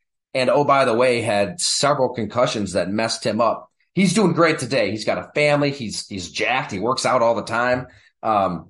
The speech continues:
and he's always traveling with his kids for their sports.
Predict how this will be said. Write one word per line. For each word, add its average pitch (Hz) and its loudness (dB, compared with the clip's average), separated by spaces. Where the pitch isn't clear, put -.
and 104 -2
he's 101 -8
always 135 0
traveling 127 2
with 107 -2
his - -14
kids 156 0
for 104 -6
their 131 2
sports. 135 -2